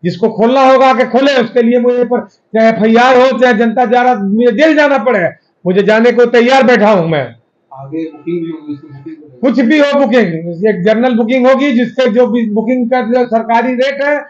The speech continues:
Speaker 1: जो निर्धारित rate है सरकार की मंशा के अनुसार, माननीय मुख्यमंत्री जी के मंशा के अनुसार जैसा है वैसा होगा। अस्थाई मैरिज हॉल मुख्यमंत्री जी ने नहीं कहा है करने के लिए, ढाई से तीन लाख रुपए उन्होंने नहीं कहा है करने के लिए।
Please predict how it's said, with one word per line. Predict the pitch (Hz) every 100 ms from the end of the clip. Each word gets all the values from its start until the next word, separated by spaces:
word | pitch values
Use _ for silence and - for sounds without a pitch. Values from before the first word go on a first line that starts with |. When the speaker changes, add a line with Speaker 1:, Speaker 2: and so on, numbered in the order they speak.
| _ _ -
Speaker 1:
जो | 214
निर्धारित | 220 220 220 269 285
rate | 269 262
है | 220
सरकार | 180 196 226 233
की | 240
मंशा | 233 226 247
के | 226
अनुसार, | 247 226 233 262 190 - _ _
माननीय | 180 196 226
मुख्यमंत्री | 226 185 226 220 247
जी | 233
के | 226
मंशा | 233 233 226 247
के | 240
अनुसार | 202 240
जैसा | 220 233 226
है | 240 202 285 320 - _ 208
वैसा | 233 302 262 240
होगा। | 196 156 - _ _
अस्थाई | 196 - 196 254
मैरिज | 262 262 226
हॉल | 247 254
मुख्यमंत्री | 254 208 247 262
जी | 247 269
ने |
नहीं | 269 302
कहा | 294 285
है | 277
करने | 269 262 254
के | 226
लिए, | 202 165 139 - _ _ _ -
ढाई | 165 247
से | 262
तीन | 254 262
लाख | 269 240
रुपए | 254 254
उन्होंने | 262 269 269
नहीं | 285 311
कहा | 294 285
है |
करने | 269 277 269
के | 233
लिए। | 208 185 151